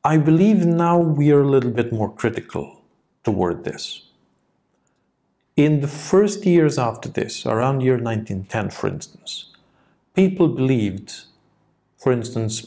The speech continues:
Sándor Ferenczi in, in a very explicit manner, that Freud was such a giant, such a genius, that he did not need analysis, but that everyone else in the world needed to be analyzed in order to become a psychoanalyst.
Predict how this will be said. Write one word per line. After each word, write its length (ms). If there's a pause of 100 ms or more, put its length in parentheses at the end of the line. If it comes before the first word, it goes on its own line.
(100)
Sándor 400
Ferenczi 640
in, 240
in 160
a 60
very 280
explicit 560
manner, 380 (580)
that 200
Freud 380
was 300
such 540
a 80
giant, 560
such 320
a 60
genius, 560
that 240
he 220
did 200
not 240
need 160
analysis, 760 (480)
but 140
that 160 (100)
everyone 500
else 220
in 100
the 80
world 440 (120)
needed 640
to 180
be 220
analyzed 680
in 160
order 260
to 140
become 320
a 40
psychoanalyst. 920